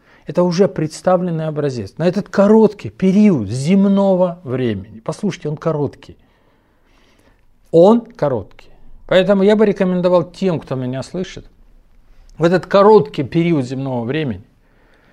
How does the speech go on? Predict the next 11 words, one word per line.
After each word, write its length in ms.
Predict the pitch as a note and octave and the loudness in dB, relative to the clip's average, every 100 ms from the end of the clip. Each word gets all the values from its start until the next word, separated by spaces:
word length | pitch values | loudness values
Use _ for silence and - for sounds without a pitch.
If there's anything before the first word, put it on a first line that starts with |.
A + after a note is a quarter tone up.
| _ _ _ | _ _ _
для 200 | D3+ G#3 | 2 4
вашего 540 | G#3+ A3+ G3+ E3+ C#3 | 6 6 4 0 -2
же 160 | C3+ B2+ | -2 -4
блага 520 | B2+ D#3+ E3 A2 F#2+ _ | -2 0 0 -2 -8 _
отложите 540 | - - G#3 G#3 G#3 | -10 -4 -4 -4 -6
в 80 | F3+ | -12
сторону 480 | - C3+ G#2 D#2+ - _ _ _ _ _ _ _ _ - _ | -8 -6 -6 -10 -18 _ _ _ _ _ _ _ _ -20 _
все 280 | - - F#3+ | -10 -2 -2
самые 720 | F#3+ - B3 A#3 G3+ F#3+ G3 | -2 0 2 2 2 0 0
интересные 800 | F#3+ F3+ G3 F#3 E3 D#3+ D3+ C#3+ | 0 2 2 2 0 -4 -6 -6
темы 400 | - A#3+ F3 | -4 -2 -2